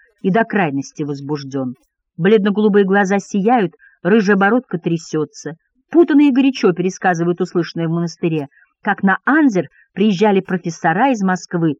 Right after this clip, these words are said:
и из-за границы тоже. Все обмерили, сказали, что анзерская Голгофа —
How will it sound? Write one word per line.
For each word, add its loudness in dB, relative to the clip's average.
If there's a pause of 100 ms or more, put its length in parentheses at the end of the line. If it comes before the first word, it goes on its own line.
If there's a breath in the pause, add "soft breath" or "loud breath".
(140)
и -2
из-за -6
границы -2
тоже. -4 (220)
Все 0
обмерили, 2 (200)
сказали, -2
что -4
анзерская 0
Голгофа — 0